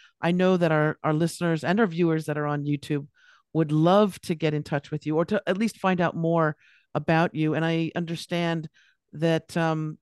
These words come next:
there's some great little things that they can get if they go to this website. What is it? It's, why don't you give it to us?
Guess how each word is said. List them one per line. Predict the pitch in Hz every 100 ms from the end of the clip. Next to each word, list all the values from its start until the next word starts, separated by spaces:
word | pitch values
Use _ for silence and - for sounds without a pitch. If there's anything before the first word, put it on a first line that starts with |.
| -
there's | 180
some | - 180 165 - _ _ _ 180 160 _
great | 190 208
little | 202 190
things | 202 196
that | 196 -
they | 170
can | - 160
get | 190 269
if | 175 -
they | 170
go | 160 165 165 160 - - _ _
to | - 190 180
this | 175 170
website. | 185 233 247 170 131
What | 180
is | 151
it? | - _
It's, | 170 - _
why | - - 220
don't | 220
you | 196
give | 180 160
it | -
to | 143
us? | - -